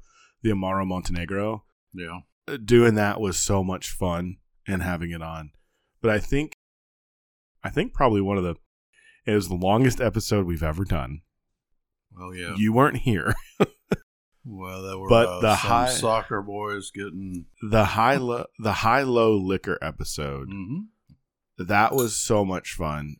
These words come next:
Speaker 1: because, you know, as, as the educator that I am and the education piece is, like, my favorite part of this,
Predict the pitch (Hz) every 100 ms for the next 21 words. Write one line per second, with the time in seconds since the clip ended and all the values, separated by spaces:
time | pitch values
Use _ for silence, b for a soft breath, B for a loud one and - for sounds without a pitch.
0 | - 85 107 - 123 120 120 110 - _
1 | _ _ _ - 127 110 101 110 117 123
2 | 110 - - - 120 113 110 101 101 95
3 | 85 _ _ _ - 101 92 95 101 87
4 | 85 82 82 80 - 85 76 73 78 92
5 | 82 76 76 - b b b b b _
6 | _ _ _ 98 95 87 101 - 107 92
7 | 85 - 95 - 80 80 - 98 85 90
8 | 85 - 82 76 - - 82 87 107 117
9 | -